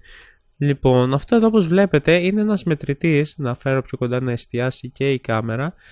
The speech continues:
είναι ένας αισθητή-, ένας αισθητήρας, ένας μετρητής που μετράει το την τάση των μπαταριών μας. Αν έχετε μικρές, μεγάλες μπαταρίες, βλέπετε, προσαρμόζετε το μέγεθος. Και για να δοκιμάσουμε, σας είχα δείξει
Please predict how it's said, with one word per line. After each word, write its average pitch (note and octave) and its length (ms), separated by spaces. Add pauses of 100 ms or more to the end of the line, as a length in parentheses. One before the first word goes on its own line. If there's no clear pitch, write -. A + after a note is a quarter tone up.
(240)
είναι F#3 160
ένας G#3 260
αισθητή-, - 680
ένας D#3+ 320
αισθητήρας, D#3 560
ένας D#3 140
μετρητής D3+ 680 (340)
που - 100
μετράει D#3 640 (400)
το B2+ 960 (800)
την C#3 100
τάση F#3 260
των G3 120
μπαταριών E3 540
μας. A2 300 (340)
Αν F#3+ 180
έχετε F#3 240
μικρές, D3+ 400
μεγάλες D#3+ 340
μπαταρίες, C#3+ 380
βλέπετε, D3+ 340
προσαρμόζετε C#3 600
το C3 160
μέγεθος. B2+ 640 (380)
Και - 140
για C#4+ 200
να C#4+ 140
δοκιμάσουμε, E3 600
σας F#3+ 180
είχα G3+ 200
δείξει F#3 460